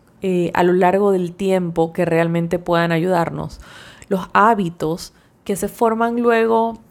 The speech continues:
hay, hay quienes dicen que son veintiún días, hay otros que dicen treinta, hay quienes dicen cuarenta y cinco.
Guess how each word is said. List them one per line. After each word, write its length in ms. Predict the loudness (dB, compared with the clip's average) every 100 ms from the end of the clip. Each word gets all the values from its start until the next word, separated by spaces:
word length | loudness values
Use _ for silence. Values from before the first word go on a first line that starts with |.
| -6
hay, 320 | -2 -2 -2 -6
hay 120 | -4
quienes 240 | -2 0
dicen 260 | 0 0 0
que 80 | 0
son 240 | 0 0
veintiún 400 | 0 0 -2 0
días, 640 | 2 4 4 4 4 0 -2
hay 140 | -2
otros 240 | -2 -4 -4
que 100 | -4
dicen 360 | -4 -6 -4
treinta, 640 | 0 2 2 0 0 0 -2
hay 140 | -4
quienes 240 | -4 -6 -4
dicen 260 | -4 -4
cuarenta 400 | 0 -2 -2 -2
y 80 | -4
cinco. 600 | -2 -2 -2 -2 -2 -4